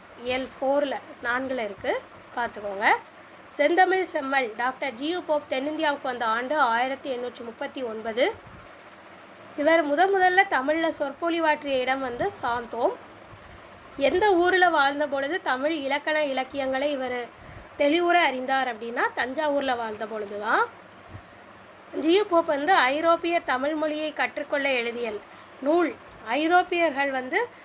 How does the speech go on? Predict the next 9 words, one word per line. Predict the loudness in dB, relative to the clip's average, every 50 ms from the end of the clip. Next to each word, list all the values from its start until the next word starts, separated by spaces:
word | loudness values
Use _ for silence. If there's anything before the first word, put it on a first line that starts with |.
| -20 -20 -20 -12 -4
தமிழ் | -2 0 2 2 2 2
மொழியை | 2 2 2 0 0
கற்றுக்கொள்ளணும் | 0 -2 -2 -4 -6 -8 -4 -2 0 0 0 0 0 -4 -4
அப்படின்னு | -6 -6 -8 -8
சொல்லி | -6 -6 -6 -6 -4 -4
இவர் | -4 -4 -4
எழுதின | -4 -4 -4 -4 -4 -4 -2
நூல் | -2 0 0 0 0 -2
தமிழ் | -4 -2 -2 -2 -2